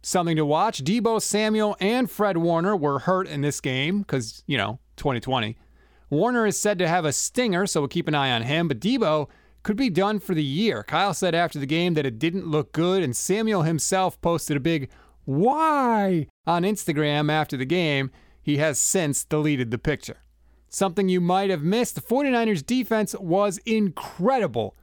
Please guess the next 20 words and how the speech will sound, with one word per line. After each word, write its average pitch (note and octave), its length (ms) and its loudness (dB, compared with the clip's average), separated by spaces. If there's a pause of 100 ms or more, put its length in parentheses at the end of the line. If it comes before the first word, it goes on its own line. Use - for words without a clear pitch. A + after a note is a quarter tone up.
(140)
in D3+ 140 2
this D3 180 -2
game. E3+ 300 2
They D#3 100 0
gave E3+ 180 2
up D#3+ 100 0
less E3+ 240 0
than D3 140 0
two G3+ 200 2
hundred F3 260 2
yards E3 280 2
of A#2+ 60 -6
total D#3 340 2
offense. E3+ 360 0
They C#3 140 0
didn't A3+ 340 0
allow F3+ 340 2
an D#3+ 80 2
offensive E3 560 0
touchdown, C#3+ 680 0